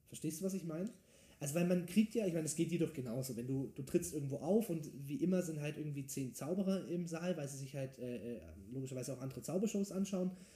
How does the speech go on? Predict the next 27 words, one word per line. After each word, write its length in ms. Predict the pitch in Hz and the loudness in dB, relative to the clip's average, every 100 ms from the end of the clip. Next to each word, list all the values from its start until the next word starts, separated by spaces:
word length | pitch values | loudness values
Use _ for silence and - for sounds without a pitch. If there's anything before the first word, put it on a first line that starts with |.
| - - - | -20 -20 -8
und 120 | 139 | -2
danach, 360 | 135 139 165 151 | 0 0 0 0
wenn 100 | 147 | -2
dann 120 | 139 | -2
alle 200 | 135 139 | -2 -2
Gäste 320 | 135 123 131 | -2 -4 -2
weg 160 | 156 185 | -2 0
sind, 360 | 202 196 196 - - | 2 2 2 -4 -8
stehst 300 | - 160 160 | -2 0 0
du 40 | |
plötzlich 300 | 147 156 151 | 0 0 0
mit 100 | 139 | 0
diesen 220 | 139 143 | -2 -4
zehn 220 | - 143 | -2 -4
Kollegen 340 | 139 135 180 202 | -2 0 2 2
da, 180 | 196 170 | 2 0
wovon 220 | 165 147 | 0 -2
du 60 | |
fünf 280 | 135 165 170 | 0 0 0
vielleicht 260 | 143 120 - | -2 -4 -4
kennst 300 | 165 202 - | 0 2 0
und 60 | 147 | -2
fünf 200 | 165 165 | 0 0
noch 120 | 143 | 0
nie 120 | 143 | 0
gesehen 380 | 131 127 143 190 | 0 0 0 2
hast 200 | 214 - | 0 -2